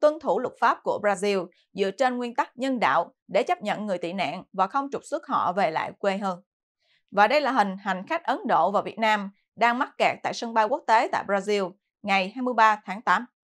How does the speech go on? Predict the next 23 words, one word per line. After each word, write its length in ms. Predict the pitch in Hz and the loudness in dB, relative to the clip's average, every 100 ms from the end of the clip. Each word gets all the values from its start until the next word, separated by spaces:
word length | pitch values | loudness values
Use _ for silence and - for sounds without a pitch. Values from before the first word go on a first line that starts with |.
| _ _ _ _ - | _ _ _ _ -6
B 80 | 247 | 0
B 20 | 262 262 | 0 0
C 200 | 262 247 | 0 0
dẫn 180 | 202 262 | -2 2
Bộ 100 | 175 | 2
An 220 | - 254 | 2 -4
ninh 180 | 254 233 | -4 -2
Công 200 | 285 269 | -2 2
cộng 200 | 151 160 190 | 0 0 -2
cho 120 | 214 | -2
hay, 320 | 233 202 196 _ _ - | 0 -2 -4 _ _ 0
Brazil 400 | 240 240 240 226 | 2 2 2 2
đang 200 | 233 233 | 2 0
chứng 220 | 247 349 370 | -6 -8 -6
kiến 160 | 294 508 | -6 -4
sự 100 | 190 | -4
bùng 200 | 202 190 | -2 -4
nổ 360 | 180 170 240 - - | 0 0 0 -2 -4
lượng 240 | 196 196 | 0 0
khách 180 | 233 - | 0 -4
nước 180 | 294 - | -6 -4
ngoài, 360 | 202 185 170 _ | -2 -2 -4 _
đặc 160 | 202 | -2